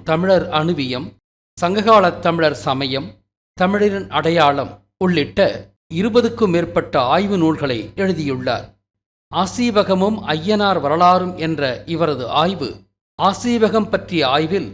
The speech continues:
முக்கியமானது. ஆசீவகம் பற்றிய அறிமுகம் எனக்கு நெடுஞ்செழியனார் மூலமாகத்தான் கிடைத்தது.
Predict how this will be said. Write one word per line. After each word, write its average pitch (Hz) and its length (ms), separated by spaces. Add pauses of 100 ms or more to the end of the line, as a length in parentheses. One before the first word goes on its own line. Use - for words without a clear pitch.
முக்கியமானது. 143 840 (680)
ஆசீவகம் 208 680
பற்றிய 175 400
அறிமுகம் 147 540 (340)
எனக்கு 160 380 (280)
நெடுஞ்செழியனார் 185 840
மூலமாகத்தான் 147 840 (140)
கிடைத்தது. - 520